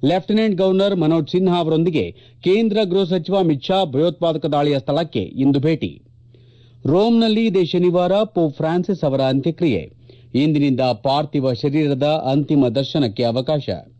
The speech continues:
ಐ ಪಿ ಎಲ್ ಟಿ ಟ್ವೆಂಟಿ ಕ್ರಿಕೆಟ್, ಲಕ್ನೋ ಸೂಪರ್ ಜೈಂಟ್ಸ್ ವಿರುದ್ಧ ಡೆಲ್ಲಿ ಕ್ಯಾಪಿಟಲ್ಸ್‌ಗೆ ಎಂಟು ವಿಕೆಟ್ ಜಯ.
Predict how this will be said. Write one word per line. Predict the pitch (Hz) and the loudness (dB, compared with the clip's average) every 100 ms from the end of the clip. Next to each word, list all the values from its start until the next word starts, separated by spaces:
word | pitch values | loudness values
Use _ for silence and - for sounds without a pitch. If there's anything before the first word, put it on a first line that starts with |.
| - - - - - - - | -20 -20 -20 -20 -20 -20 -6
ಐ | 135 170 | -2 -2
ಪಿ | 180 | 0
ಎಲ್ | 180 170 | 0 0
ಟಿ | 175 | -2
ಟ್ವೆಂಟಿ | 165 175 165 | 0 0 -2
ಕ್ರಿಕೆಟ್, | 156 160 190 - - _ - 123 | -4 -4 -4 -4 -8 _ -8 -4
ಲಕ್ನೋ | 160 160 220 | -4 -2 -2
ಸೂಪರ್ | 190 196 196 151 | 0 0 0 0
ಜೈಂಟ್ಸ್ | 160 165 - | 0 0 0
ವಿರುದ್ಧ | 160 190 143 90 92 | 0 0 0 -4 -4
ಡೆಲ್ಲಿ | 143 156 139 | 0 0 0
ಕ್ಯಾಪಿಟಲ್ಸ್‌ಗೆ | 151 147 160 151 131 165 160 117 | -2 -2 -2 -4 -2 0 0 0
ಎಂಟು | 139 147 | 0 0
ವಿಕೆಟ್ | 143 107 120 120 | 0 0 -2 0
ಜಯ. | 151 | 0